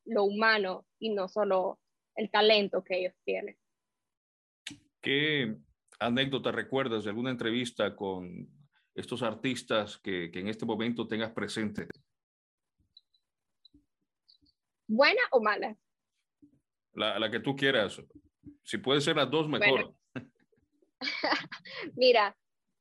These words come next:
Speaker 1: yo soy, yo tengo veinticuatro años, veinticuatro años. Yo soy delgada, yo soy chiquita y, y cuando estaba empezando, ah,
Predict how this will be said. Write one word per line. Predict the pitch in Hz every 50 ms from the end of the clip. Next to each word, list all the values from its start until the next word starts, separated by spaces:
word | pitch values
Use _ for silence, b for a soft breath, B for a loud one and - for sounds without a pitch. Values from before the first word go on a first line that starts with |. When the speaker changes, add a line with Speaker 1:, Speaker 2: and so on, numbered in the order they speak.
| _ _ _ _ _ _ _ _
Speaker 1:
yo | - 254 262 294 330
soy, | - - 330 285 269 269 277 269 - -
yo | 220 226 226
tengo | 240 269 285 285
veinticuatro | 269 254 208 208 - 220 208 - - 208 -
años, | 202 190 175 175 175 - _ _ _ _ -
veinticuatro | 196 190 190 185 196 190 196 - 185 180
años. | 175 - - - - _ _ _ _ _ _ _ _ -
Yo | 220 214
soy | 240 247 277 - 220
delgada, | 214 220 214 208 208 208 208 214 208 202 196 196 202 220 240 247 -
yo | - 208
soy | - 202 202 202
chiquita | - - 208 220 - 233 233 220 - - 226 226 226 226 233 233 - - _ _
y, | - 202 202 202 208 202 196 185 - - - -
y | 226 220 220 208 190 - _ _ _
cuando | - 226 220 214 202
estaba | 202 - 226 220 226 233
empezando, | 226 - 233 220 - - 220 208 202 202 202 208 208 220 233 240 240 _ _ _ _ -
ah, | 220 202 190 185 185 185 185